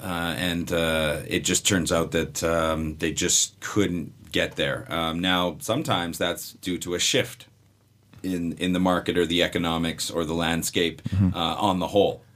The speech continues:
Speaker 1: You know, you're working on a, uh, a, a ride-sharing app, or maybe a, a taxi sharing, a sharing app or something like this, or a taxi call app like a Didi Dacha or something like this,
Speaker 2: Yep.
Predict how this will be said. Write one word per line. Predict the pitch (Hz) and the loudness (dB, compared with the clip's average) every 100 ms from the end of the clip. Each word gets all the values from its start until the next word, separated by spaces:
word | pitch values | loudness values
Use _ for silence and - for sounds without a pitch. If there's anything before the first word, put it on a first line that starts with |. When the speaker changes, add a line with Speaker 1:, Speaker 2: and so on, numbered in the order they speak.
| - | -6
Speaker 1:
You | 87 | -2
know, | 87 87 - - | 0 -2 -6 -8
you're | 85 98 | 2 4
working | 90 101 95 95 92 | 6 4 4 0 0
on | 87 92 90 87 | 0 0 0 0
a, | - 82 87 82 - - | -2 0 2 2 -2 -10
uh, | 80 80 80 80 80 82 | -4 -2 -2 -2 -4 -4
a, | 71 | -4
a | |
ride-sharing | 85 87 95 92 107 101 98 | 0 0 2 0 -2 -2 -2
app, | 98 101 120 - - | -2 -2 -4 -14 -14
or | 82 | -6
maybe | 87 90 87 | -4 -2 -2
a, | 87 85 80 | -2 -2 -4
a | 82 | -6
taxi | 82 95 95 - | -4 0 0 -2
sharing, | 104 98 92 90 | -6 -4 -4 -4
a | - | -4
sharing | - 95 90 | 0 2 2
app | 90 - | 0 -2
or | 95 | -4
something | 87 92 85 | -2 -2 -2
like | 87 85 | 0 0
this, | 87 | 0
or | 90 | 0
a | 82 | 0
taxi | 90 85 87 | -2 -2 -4
call | 90 85 | 0 2
app | 82 | 0
like | 82 80 | 0 -2
a | 80 | -2
Didi | 85 85 | -2 0
Dacha | 80 85 - 87 | 2 0 2 0
or | 82 | -2
something | 82 85 82 | -4 -6 -6
like | 80 | -4
this, | 90 82 | -4 0
Speaker 2:
Yep. | 110 107 | 2 2